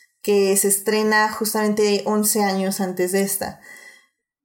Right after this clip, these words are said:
Y, y a nivel visual tenía muchísimas cosas que, que el espectador simplemente, o sea, te,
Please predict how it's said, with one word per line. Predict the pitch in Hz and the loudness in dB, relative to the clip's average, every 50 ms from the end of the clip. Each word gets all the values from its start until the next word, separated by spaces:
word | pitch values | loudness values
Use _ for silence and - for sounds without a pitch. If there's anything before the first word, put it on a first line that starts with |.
| _ | _
Y, | - 262 262 254 254 254 254 254 254 254 254 254 247 - - - _ _ | -2 0 0 2 2 2 2 2 2 2 2 0 -2 -4 -10 -18 _ _
y | 247 240 262 | 0 2 2
a | 254 247 | 2 2
nivel | 254 262 240 294 339 392 | 0 0 0 0 2 2
visual | 453 440 415 - - 269 254 269 262 - | 2 2 2 2 2 2 2 2 2 0
tenía | 302 247 247 254 254 254 | 0 0 2 2 2 2
muchísimas | 262 262 262 247 247 - - 269 285 - 370 349 247 214 214 - | 2 0 0 -2 -2 -2 -4 -4 -2 -2 0 0 0 0 -2 -2
cosas | - 226 226 240 233 226 - - | -2 -2 0 0 0 0 0 -2
que, | - - 208 196 190 185 180 180 175 180 175 165 - - - _ _ | -2 -2 -2 0 0 0 0 0 0 0 0 -2 -6 -10 -14 _ _
que | - 220 | -4 -2
el | 208 190 | 0 0
espectador | 190 - - 214 202 202 - 175 170 175 196 208 | 0 0 -2 -2 -4 -4 -4 -2 0 0 2 2
simplemente, | - 233 220 208 220 220 208 202 202 208 208 208 208 202 196 196 190 180 - - | 0 -2 -2 -2 -2 0 0 0 0 -2 -2 0 0 0 2 0 0 -2 -4 -6
o | 185 | -6
sea, | - 190 175 - - | -6 -6 -6 -8 -6
te, | - 185 180 175 151 - - - | -4 -4 -2 -2 -4 -6 -8 -10